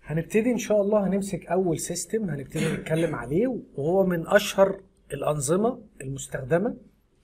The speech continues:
وهو نظام ال Automatic Wet Sprinkler System، نظام الإطفاء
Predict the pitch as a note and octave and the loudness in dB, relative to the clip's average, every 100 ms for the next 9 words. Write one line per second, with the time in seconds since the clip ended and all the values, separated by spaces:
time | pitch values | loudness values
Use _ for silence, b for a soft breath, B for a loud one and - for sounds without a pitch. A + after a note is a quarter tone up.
0 | _ _ _ _ _ _ _ _ b b | _ _ _ _ _ _ _ _ b b
1 | b b - C3+ G#3 A3 A3 - E3 D3 | b b -6 2 8 10 8 6 -2 6
2 | F#3 A3 G#3 - D3 C#3+ C#3 C3+ C3 C3+ | 6 6 2 -2 -4 -2 -2 -2 -4 -4
3 | D3 F3 G#3+ G#3 D#3 F#3+ G3 - D#3+ G3 | 2 4 4 2 2 4 4 -2 -2 -2
4 | G3 F3 F3 E3 - _ _ _ - E3 | 0 2 2 0 -10 _ _ _ -4 -2
5 | - C3+ - _ _ b b b b - | -2 -8 -16 _ _ b b b b -8
6 | C3 B2+ F#3 G#3+ E3 D#3 - - G#3+ A3 | -4 8 10 10 6 2 0 4 6 6